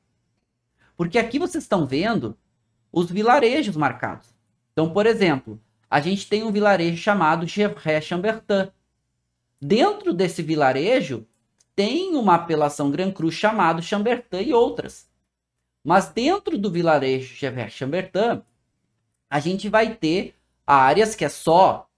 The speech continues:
Village, que vai ter o nome Gevrey Chambertin, e a gente vai ter áreas Premier Cru em Gevrey Chambertin. Então aproveitem os Village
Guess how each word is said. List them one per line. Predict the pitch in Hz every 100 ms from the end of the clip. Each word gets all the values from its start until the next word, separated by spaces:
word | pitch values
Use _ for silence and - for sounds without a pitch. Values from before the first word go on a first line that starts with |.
| _ -
Village, | 135 160 131 185 294 -
que | 135
vai | 139
ter | - 175
o | 190
nome | 170 156 120 110
Gevrey | - - 160 131 110
Chambertin, | 135 143 185 - 151 220 - _ _ _
e | - 247
a | 339
gente | 180 160 165
vai | 170 180
ter | - 165 233 -
áreas | 135 127 135 175 214 - _ _ _
Premier | 175 196 226 160 139 -
Cru | 185 185 240 349 - _ _
em | 170 139 170
Gevrey | 185 202 202 117
Chambertin. | 113 151 - 226 170 - _ _ _ _ _ _ _ _ _ _
Então | 120 117
aproveitem | 117 120 196 160 160 208 247
os | 160
Village | 139 135 123 165